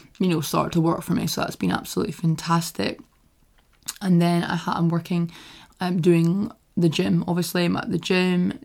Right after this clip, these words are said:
doing that, so I'm working there, also P T in there as well, so that's how that goes. And then I have one other little job on the side as well. So I'm doing a lot of stuff, and on Monday or even tomorrow, I'm gonna sit down and try and figure out how I'm gonna have enough hours in the day.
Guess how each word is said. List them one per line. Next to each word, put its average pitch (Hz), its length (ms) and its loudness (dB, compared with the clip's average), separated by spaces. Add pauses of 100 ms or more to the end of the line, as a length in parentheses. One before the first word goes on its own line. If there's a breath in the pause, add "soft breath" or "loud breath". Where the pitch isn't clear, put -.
doing 165 520 4 (500)
that, 175 640 -2
so 170 400 -2 (380 loud breath)
I'm 180 100 2
working 180 320 2
there, 165 180 2
also 160 400 -2 (100)
P 165 160 -4
T - 180 -8
in 175 120 0
there 180 200 -4
as 165 120 -6
well, - 260 -6
so - 360 -6 (140)
that's - 360 -4
how - 120 -6
that - 180 -4
goes. - 220 -6
And 165 180 0
then 165 80 0
I 165 40 0
have 160 320 -4
one 165 280 0
other 165 240 -2
little 175 280 -4
job 170 280 -4
on 165 120 0
the 156 60 -2
side 170 300 -4
as 165 140 -6
well. 175 260 0 (380 loud breath)
So 180 300 2
I'm 180 140 4
doing 208 220 4
a - 80 0
lot 180 280 2
of 170 80 -2
stuff, - 340 -4
and 170 340 2
on 170 220 2
Monday 175 520 2
or 165 260 -2
even 165 280 0
tomorrow, 165 560 -2
I'm 156 200 -2
gonna 160 200 -2
sit - 280 -8
down - 240 -2
and 165 120 -2
try - 140 -6
and 165 140 -4
figure 170 380 0
out 165 160 2
how - 200 -2
I'm - 680 -4
gonna 175 140 4
have 160 140 2
enough 165 240 2
hours 165 280 2
in 160 180 2
the 160 60 2
day. 170 400 0